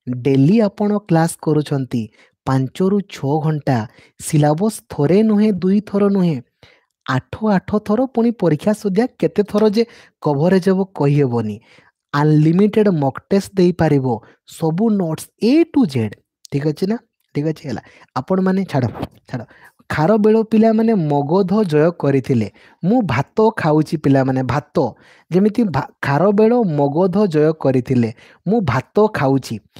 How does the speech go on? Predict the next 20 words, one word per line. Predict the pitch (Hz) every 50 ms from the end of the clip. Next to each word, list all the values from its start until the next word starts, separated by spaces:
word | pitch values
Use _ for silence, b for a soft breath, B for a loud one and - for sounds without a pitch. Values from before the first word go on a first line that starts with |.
| B B B -
ଏଇଟା | 202 233 220 247
ପିଲାମାନେ | 240 - 233 233 240 233 240 233 233
ଆପଣଙ୍କର | 226 226 240 226 226 220 - 226 220
କ'ଣ | 220 - 220 220 220
ହେଇଯିବ | 214 214 196 214 208 208
କିରେ | 202 - 208 208
କହିଲ? | 202 196 190 190 190 190 - _ _ _ _ _ _ _ -
କର୍ମ | 214 208 208 214 214 240 240
ନା। | 233 226 233 - B B B B B -
କର୍ମକୁ | - 170 170 175 175 190 220 220 - 247
ବୁଝେଇଲେ | 226 202 220 185 202 220 214 220
କ'ଣ | 214 - 214 214 208
ହେଇଯିବ | 208 208 190 208 202 202
କୁହ? | 196 - 196 190 190 190 - b b b b b _ -
କର୍ମ, | 165 151 147 151 160 175 180 170 -
କର୍ମକୁ | - 160 151 147 151 165 185 180 - 208
ପିଲାମାନେ | 208 208 185 185 180 180 185 180 175
ବୁଝେଇଲେ | 151 135 143 135 131 147 151 151
ଆପଣଙ୍କର | 143 135 - 139 131 127 123 139 131
ହେଇଯିବ | 131 127 127 117 120 127